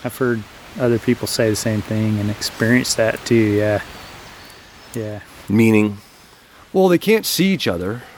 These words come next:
Speaker 3: and if they can't smell each other, um, you know, some, some of them want to avoid running headlong into a, a bigger boar,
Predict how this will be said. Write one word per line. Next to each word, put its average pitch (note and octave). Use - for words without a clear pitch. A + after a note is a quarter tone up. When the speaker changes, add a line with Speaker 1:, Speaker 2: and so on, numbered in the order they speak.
Speaker 3:
and B2+
if A#2+
they C#3
can't D#3+
smell C#3+
each C3
other, G#2+
um, A#2+
you D#3+
know, C#3+
some, E3+
some E3+
of F#3
them D#3+
want D3
to C3+
avoid C3
running B2
headlong A#2+
into A2
a, G#2
a B2+
bigger A2+
boar, G#2